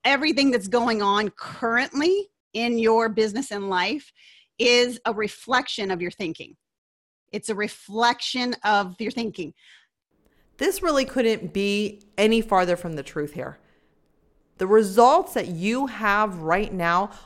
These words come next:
Speaker 2: are a direct reflection of your thinking, because your thinking affects your doing.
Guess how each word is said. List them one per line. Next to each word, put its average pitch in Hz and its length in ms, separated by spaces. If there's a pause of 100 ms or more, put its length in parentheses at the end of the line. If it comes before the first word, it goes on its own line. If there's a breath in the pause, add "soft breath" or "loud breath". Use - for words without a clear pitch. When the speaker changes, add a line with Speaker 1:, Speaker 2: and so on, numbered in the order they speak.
(120)
Speaker 2:
are 214 360
a 208 160
direct 180 640
reflection 185 1000 (420 soft breath)
of 190 220
your 190 160
thinking, 190 600 (440)
because 202 360
your 208 160
thinking 254 520
affects 202 640
your 165 180
doing. 240 600